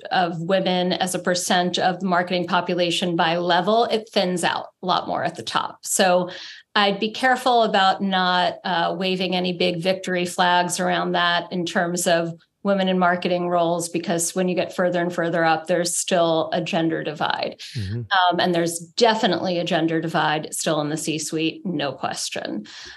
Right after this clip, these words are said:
Speaker 1: But in general, I think a balanced,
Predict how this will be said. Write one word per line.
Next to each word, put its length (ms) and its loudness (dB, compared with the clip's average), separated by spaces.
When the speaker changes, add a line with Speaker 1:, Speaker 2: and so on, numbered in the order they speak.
Speaker 1:
But 340 2
in 200 4
general, 500 4
I 160 2
think 340 0
a 220 -2
balanced, 640 0